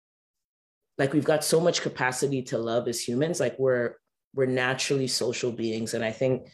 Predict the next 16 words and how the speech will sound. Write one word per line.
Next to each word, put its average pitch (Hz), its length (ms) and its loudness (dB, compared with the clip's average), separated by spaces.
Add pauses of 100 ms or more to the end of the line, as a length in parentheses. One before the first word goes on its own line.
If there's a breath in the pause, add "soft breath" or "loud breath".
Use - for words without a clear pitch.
(240 loud breath)
and 120 120 0
I 117 80 2
think, 123 560 0
you 131 140 2
know, 113 460 -2 (1040)
with 139 200 2
lockdowns 127 760 0
and 113 100 -8
stuff, 110 240 0
it's - 160 -4
really 127 220 2
disrupted 117 580 -2
some 151 180 0
of 160 120 -4
that. 180 240 4
And 117 240 -2